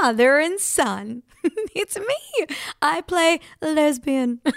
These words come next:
<laughs> I'm so excited. <laughs> So I actually got my first acting gig this year. And now, you know what? To answer your question,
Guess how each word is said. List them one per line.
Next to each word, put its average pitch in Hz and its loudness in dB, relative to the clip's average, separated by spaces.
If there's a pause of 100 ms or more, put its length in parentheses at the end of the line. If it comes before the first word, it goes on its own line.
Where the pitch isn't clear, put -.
(300)
<laughs> - -14
I'm 302 -2
so - -2
excited. 254 -4
<laughs> - -10
So - 0 (1040)
I 277 4
actually 330 0
got 269 0
my 247 0
first 226 -4
acting 226 -6
gig 202 -10
this 220 -4
year. 208 -4
And 226 -4
now, 247 0 (100)
you 247 0
know 240 0
what? 208 -6
To - -4
answer 285 -2
your 247 -2
question, 202 -6